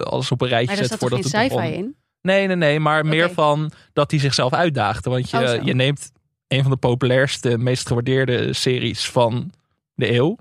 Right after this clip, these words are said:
Speaker 2: Ja.
Speaker 1: En gaat daar een spin-off van
Speaker 2: Ja.
Speaker 1: maken. Over een koning en zijn
Speaker 2: Personage.
Speaker 1: bijpersonage.
Speaker 2: Ja.
Speaker 1: En dat groeit vervolgens uit tot een serie die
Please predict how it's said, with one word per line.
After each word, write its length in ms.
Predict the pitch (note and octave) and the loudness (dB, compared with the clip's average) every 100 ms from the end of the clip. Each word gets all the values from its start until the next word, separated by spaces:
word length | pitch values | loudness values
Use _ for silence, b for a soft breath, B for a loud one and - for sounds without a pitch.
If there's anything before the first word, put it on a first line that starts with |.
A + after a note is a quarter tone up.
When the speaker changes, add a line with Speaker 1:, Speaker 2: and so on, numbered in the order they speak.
| _ | _
Speaker 2:
Ja. 180 | - G3+ - | -8 -8 -8
Speaker 1:
En 100 | C#3+ | -4
gaat 180 | C#3 C3+ | -2 2
daar 200 | C3 C3 | 2 2
een 100 | C#3 | 0
spin-off 500 | - D#3+ C3 A#2+ - _ - | 0 0 0 -4 -10 _ -2
van 120 | B2 | 0
Speaker 2:
Ja. 80 | A#2+ | 2
Speaker 1:
maken. 280 | A2+ - | 0 -2
Over 320 | C3 C3 C3 C3+ | -2 0 0 0
een 260 | C3+ C3+ B B B B - | 0 -4 B B B B -2
koning 260 | D#3 D#3 C#3 C3+ | 2 2 2 0
en 60 | |
zijn 160 | F#3 F3+ | 0 0
Speaker 2:
Personage. 240 | C#3 D#3+ | 2 0
Speaker 1:
bijpersonage. 640 | B2 B2 C3+ A#2+ A#2 B2+ A#2 | 0 -2 0 0 0 -2 -2
Speaker 2:
Ja. 60 | |
Speaker 1:
En 160 | C3 B2+ | -2 0
dat 160 | B2+ - | 0 2
groeit 240 | C3+ C3 | 0 0
vervolgens 380 | - C3+ C3+ - | 0 0 2 2
uit 320 | C3 C#3 - | 2 2 -2
tot 140 | C#3 C#3 | -4 0
een 60 | |
serie 300 | C3 D3 D3+ | 0 0 0
die 260 | D3 D#3 | 0 0